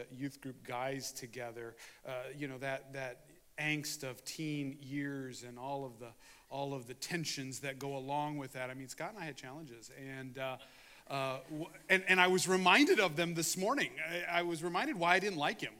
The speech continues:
I, you know, I, why I couldn't stand the guy, and, and he showed me again today. There were two reasons I didn't like Scott, and, um, one of 'em was, uh,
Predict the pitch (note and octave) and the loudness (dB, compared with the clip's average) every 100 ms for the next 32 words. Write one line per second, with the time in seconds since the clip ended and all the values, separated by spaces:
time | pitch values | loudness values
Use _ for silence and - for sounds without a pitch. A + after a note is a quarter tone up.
0 | C#3 D3+ E3 E3 E3 E3 E3 D#3 D#3 - | -6 -2 0 0 2 0 2 0 -2 -6
1 | - - - - - D#3+ F3+ G#3+ B3 G#3 | -10 -10 -10 -8 -2 6 10 12 12 10
2 | F#3+ A3+ G3 F3 - - G3 A#3 E4 D#3 | 8 4 6 4 4 6 6 8 6 6
3 | B2 A#2+ B2+ D#3+ F3+ F3 E3+ F3+ F3 F3+ | 4 4 0 -2 4 4 4 2 2 4
4 | E3 - G3+ A#3 B3+ G3+ F3 G3+ G3+ F#3 | 4 4 6 6 6 4 6 2 2 0
5 | E3+ G#3+ A3 C#3 D3 D#3 A#3+ C4 G#3 C#3+ | 2 2 2 0 -2 -4 -4 -2 0 0
6 | C#3 C#3+ C#3 C#3 C#3 B2+ A#2+ A#2 - A2 | -2 -4 -2 -2 -4 -6 -8 -8 -8 -6
7 | B2 - - - - - D3+ D3 C#3+ C#3+ | -8 -10 -12 -12 -12 0 4 6 4 0
8 | D3 C#3+ C#3 C3 B2+ B2 - - - D3 | 0 0 0 0 -4 -8 -16 -18 -12 -4
9 | F3 A3+ A#3+ A3 D#3 C#3 C#3 C#3 C3 - | -2 -2 0 0 2 0 2 0 -2 -4
10 | - C#3+ C3 B2+ B2 | -6 -10 -8 -10 -12